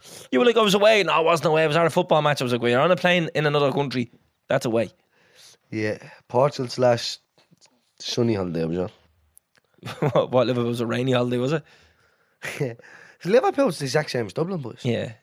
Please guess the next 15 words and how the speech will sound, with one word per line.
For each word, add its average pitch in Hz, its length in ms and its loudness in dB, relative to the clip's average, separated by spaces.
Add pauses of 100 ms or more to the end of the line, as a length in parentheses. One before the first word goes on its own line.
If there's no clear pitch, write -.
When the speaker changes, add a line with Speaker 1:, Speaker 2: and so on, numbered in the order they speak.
(100)
Speaker 1:
It's - 100 -18
Speaker 2:
And 131 100 2
Speaker 1:
just 151 40 6
Speaker 2:
I 185 80 2
mean, 185 100 -2
Speaker 1:
yeah. 131 140 2 (420)
Speaker 2:
the 120 100 -2
exact 110 420 -4
the - 40 -10
same. 160 300 -2
Speaker 1:
Mm. 143 200 0
Speaker 2:
There's 104 200 -8
nothing 120 420 -4
different. 151 280 -6 (360)
Speaker 1:
Mm. 127 260 -6